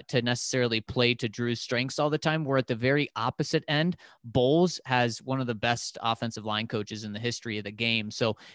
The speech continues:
you could point to, to, to Mike Munchak. And I think that's what we were doing. We were saying, if there's any way Garrett Bowles gets this turned around, it's because Mike Munchak,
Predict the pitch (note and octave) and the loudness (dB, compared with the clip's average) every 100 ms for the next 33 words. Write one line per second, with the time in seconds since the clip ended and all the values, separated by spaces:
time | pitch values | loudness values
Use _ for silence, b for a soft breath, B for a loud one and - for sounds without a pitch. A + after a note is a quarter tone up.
0 | - C3 C3 - D3+ D#3 - C3 C3 - | -2 0 0 0 0 -2 -2 -4 -4 -8
1 | - B2+ A#2 C3 A#2+ B2 C3 E3+ G3 F3 | 0 2 2 0 0 2 2 2 2 2
2 | F3+ B3+ B3+ B3+ C4+ B3 B3 G3 A#3+ C#4 | 0 0 0 -2 -4 -4 -2 0 2 2
3 | B2+ B B D#3+ F3+ F3+ G#3 F#3 E3+ E3+ | -2 B B 2 2 4 4 4 2 2
4 | D#3 F3 G#3+ F3 F#3 D#3 C#3+ B2+ D#3 D#3 | 2 2 2 4 6 6 4 4 2 2
5 | C3 B2 - D3 C3+ B2 C#3 A2 - B2 | 0 -2 -4 -4 -2 -2 -2 -4 -4 -4
6 | A2+ A2+ B2 A#2 A#2 C3 A#2+ G2+ | -2 0 0 0 -2 0 0 0